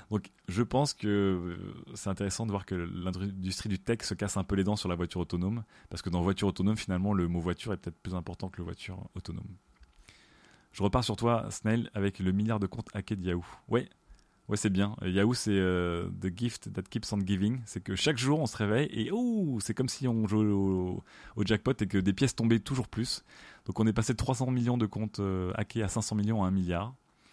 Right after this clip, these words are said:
J'imagine la gueule de Verizon qui est à, qui est en train de racheter Yahoo. À un moment, je me suis même dit, et si c'était pas Verizon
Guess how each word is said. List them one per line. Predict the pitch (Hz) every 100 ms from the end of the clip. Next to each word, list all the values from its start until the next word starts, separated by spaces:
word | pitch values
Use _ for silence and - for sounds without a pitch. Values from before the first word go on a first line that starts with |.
| - - - - - - _ _ _ _ -
J'imagine | 95 123 143 151
la | 143
gueule | 113 135
de | 123
Verizon | 107 110 113 107 117 117 104
qui | 101
est |
à, | 90 85 82 80 82
qui |
est | 98
en |
train | -
de | 104
racheter | 98 -
Yahoo. | 107 95 113 139 - - _ _ _ _ _ - _ - _ _ -
À |
un | 113
moment, | 131 165
je | 135
me |
suis | -
même | 127 127
dit, | 135 160 -
et | 123
si | - 165
c'était | 123 120
pas | 113
Verizon | 113 127 120 123 117 120 113